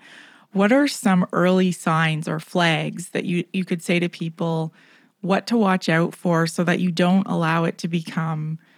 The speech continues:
a personal crisis where you are <laughs> crying in the office of your director or whatever it may be?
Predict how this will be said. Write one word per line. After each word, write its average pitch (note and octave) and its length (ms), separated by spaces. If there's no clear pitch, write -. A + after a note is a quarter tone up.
a E3 100
personal E3+ 440
crisis - 680
where E3 140
you E3+ 180
are E3+ 380
<laughs> - 340
crying F3 460
in F3 120
the - 80
office F3+ 440
of D#3 120
your D#3 120
director D#3+ 640
or D3+ 280
whatever E3 500
it - 80
may D#3+ 140
be? D#3 320